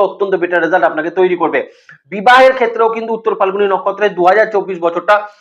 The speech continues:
অত্যন্ত স্টেবল বছর থাকছে এবং আপনি যদি উত্তর ফাল্গুনী নক্ষত্রের মানুষ হয়ে থাকেন, আপনার এই মুহূর্তে নতুন বিবাহ স্থাপন বা আপনার লাভ পার্টনারের সঙ্গে আপনার বিবাহ স্থাপন হওয়া অথবা বাড়ির যদি অমত থাকে, সেই অমতটাকে আপনি কিন্তু মতের দিকে কনভার্ট অবশ্যই করতে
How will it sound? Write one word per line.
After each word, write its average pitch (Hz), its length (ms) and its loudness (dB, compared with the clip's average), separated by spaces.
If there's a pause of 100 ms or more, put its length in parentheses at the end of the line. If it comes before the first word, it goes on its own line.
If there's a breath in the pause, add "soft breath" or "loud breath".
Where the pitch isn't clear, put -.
(200 loud breath)
অত্যন্ত 226 320 -2 (120)
স্টেবল 214 360 2
বছর 214 160 -2 (100)
থাকছে 226 220 0 (180)
এবং 214 160 6 (680)
আপনি 208 280 -2 (100)
যদি 233 140 0 (420 loud breath)
উত্তর 202 260 0
ফাল্গুনী 214 300 4
নক্ষত্রের 185 400 0
মানুষ 175 160 0
হয়ে 190 160 4
থাকেন, 220 160 2 (100)
আপনার 196 260 4 (380 loud breath)
এই 226 120 2
মুহূর্তে 233 260 2 (100)
নতুন 185 180 -2 (120)
বিবাহ 208 200 2 (120)
স্থাপন 220 260 2 (120)
বা 220 100 6 (220)
আপনার 220 240 0 (140)
লাভ 196 120 6 (120)
পার্টনারের 220 440 2
সঙ্গে 214 200 0
আপনার 190 260 -2
বিবাহ 208 200 4 (120)
স্থাপন 214 320 0
হওয়া 220 160 6 (300 loud breath)
অথবা 240 320 4 (200)
বাড়ির 233 340 4 (120)
যদি 262 120 0 (120)
অমত 233 280 2
থাকে, 226 220 -2
সেই 240 120 2 (180)
অমতটাকে 247 580 2
আপনি 202 200 -12
কিন্তু 214 160 -4 (140)
মতের 170 360 2
দিকে 220 160 0 (100)
কনভার্ট 190 340 2
অবশ্যই 190 340 -2
করতে 196 160 -2